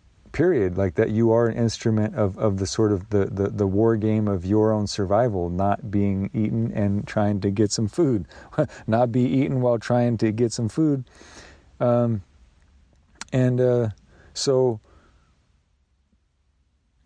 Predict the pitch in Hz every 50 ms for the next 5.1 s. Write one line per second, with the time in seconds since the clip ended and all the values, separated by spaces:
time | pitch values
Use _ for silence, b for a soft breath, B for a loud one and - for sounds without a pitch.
0 | _ _ _ - 143 127 139 127 120 127 147 151 151 131 110 117 127 123 120 120
1 | 117 - - - 107 113 113 104 101 113 107 95 98 107 104 113 123 131 143 147
2 | 147 - - _ - - - 110 107 101 95 - - - 101 110 131 143 - 135
3 | 120 110 104 101 104 104 107 117 - b b b b b b 120 117 117 117 110
4 | 113 - - 120 143 180 - - - - 117 113 113 113 120 - 104 113 110 110
5 | 113 -